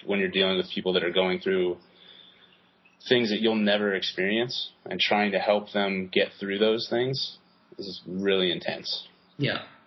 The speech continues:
Speaker 2: And it's hard because you come to a point where it's like, "I can't help.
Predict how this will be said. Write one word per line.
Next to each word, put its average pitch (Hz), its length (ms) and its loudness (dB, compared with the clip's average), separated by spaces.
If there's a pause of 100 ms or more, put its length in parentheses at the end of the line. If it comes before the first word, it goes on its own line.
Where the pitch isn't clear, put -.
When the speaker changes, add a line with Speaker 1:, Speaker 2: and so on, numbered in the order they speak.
(460)
Speaker 2:
And 139 100 4
it's - 140 0
hard 147 220 4
because 120 600 -2 (640)
you 120 160 0
come 147 320 4
to 131 100 2
a 113 120 -2
point 110 320 0
where 113 160 0
it's 107 180 -4
like, 104 200 -2 (500)
"I - 100 -16
can't 151 200 4
help. 165 340 2